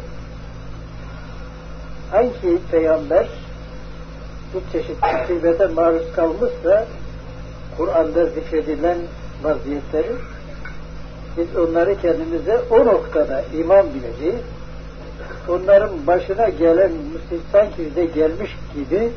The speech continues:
onları taklit etmeye çalışacağız. O musibetlerin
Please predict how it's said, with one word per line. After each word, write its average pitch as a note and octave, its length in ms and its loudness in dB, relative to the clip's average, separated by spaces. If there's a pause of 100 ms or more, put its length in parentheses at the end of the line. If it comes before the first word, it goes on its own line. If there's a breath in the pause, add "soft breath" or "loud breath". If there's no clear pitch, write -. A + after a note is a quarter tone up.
(1600)
onları D#3+ 640 4
taklit F3 400 -2
etmeye E3+ 440 2
çalışacağız. D#3 600 2 (560)
O B3 80 8
musibetlerin G3 880 4